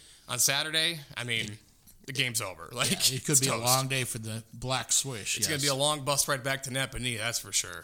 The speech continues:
Speaker 2: Yeah.
Speaker 1: So, but yeah, I'm, I'm, I'm, I've been saying it to everyone who wants to hear me, which isn't many people, but
Speaker 2: You got a
Speaker 1: uh,
Speaker 2: whole audience listening
Speaker 1: I know,
Speaker 2: to you now.
Speaker 1: I know, they have no choice. But, uh,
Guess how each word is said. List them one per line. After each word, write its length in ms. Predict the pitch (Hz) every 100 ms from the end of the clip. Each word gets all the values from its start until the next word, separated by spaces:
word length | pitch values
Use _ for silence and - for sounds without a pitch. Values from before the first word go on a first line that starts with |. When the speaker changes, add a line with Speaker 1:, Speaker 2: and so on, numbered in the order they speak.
| 85
Speaker 2:
Yeah. 60 |
Speaker 1:
So, 480 | 85 - 110 101 95 - - - - -
but 120 | 135 139
yeah, 180 | 143 90
I'm, 260 | 147 170 -
I'm, 400 | 131 175 180 165 -
I'm, 260 | 139 143 131 _ _ - _ - -
I've 120 | 139
been 80 | 143
saying 360 | - 165 170 165
it 180 | 165 -
to 400 | 151 143 139 120
everyone 340 | 143 151 147
who 80 | 151
wants 200 | 143 139
to 100 | 147
hear 200 | 135 143
me, 180 | 123 117
which 260 | 127 127 135
isn't 220 | 131 123
many 220 | 123 120
people, 420 | 110 107 113 120 -
but 220 | 123 117 - - - - -
Speaker 2:
You 80 | 165
got 100 | 120
a 40 |
Speaker 1:
uh, 40 |
Speaker 2:
whole 220 | 147 156 151
audience 520 | 156 196 160 - 143
listening 320 | 131 151 180
Speaker 1:
I 40 |
know, 80 | 165
Speaker 2:
to 60 | 135
you 60 | 131
now. 180 | 147
Speaker 1:
I 40 | 175
know, 160 | 175
they 160 | 151 151
have 180 | 151 151
no 120 | 151
choice. 540 | 135 160 156 117 - -
But, 220 | 131 127
uh, 240 | 127 123